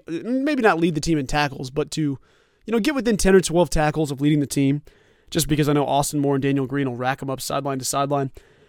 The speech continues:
Then you've got V J Payne, who I am unbelievably excited to watch. I've been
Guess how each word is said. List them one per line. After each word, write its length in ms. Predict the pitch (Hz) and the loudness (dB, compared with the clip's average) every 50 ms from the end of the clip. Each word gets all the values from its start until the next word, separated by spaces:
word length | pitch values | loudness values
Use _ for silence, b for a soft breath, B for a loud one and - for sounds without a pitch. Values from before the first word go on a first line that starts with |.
| b b b | b b b
Then 120 | 190 247 | 4 6
you've 120 | 277 247 | 6 6
got 140 | 269 247 196 | 6 4 4
V 180 | 160 160 190 180 | 4 2 0 2
J 180 | 156 170 156 | 2 2 2
Payne, 340 | - - 143 135 120 156 135 - | 0 0 -2 -4 -4 -8 -8 -6
who 140 | - 160 165 - | -4 -2 2 6
I 200 | 147 175 185 202 | 6 8 10 10
am 180 | 202 185 170 - - - | 10 8 8 2 -2 0
unbelievably 760 | 151 165 185 196 202 196 185 180 180 175 165 160 160 165 151 | 2 4 4 6 6 6 6 6 4 4 2 2 2 2 2
excited 280 | 131 - 156 151 151 | 2 2 0 2 2
to 80 | 139 139 | 2 0
watch. 440 | 131 135 143 147 143 - - - - b b b b b b b | 0 2 4 2 2 2 -2 -10 -10 b b b b b b b
I've 180 | 160 220 214 | 8 8 8
been 240 | 190 190 165 139 | 8 6 4 4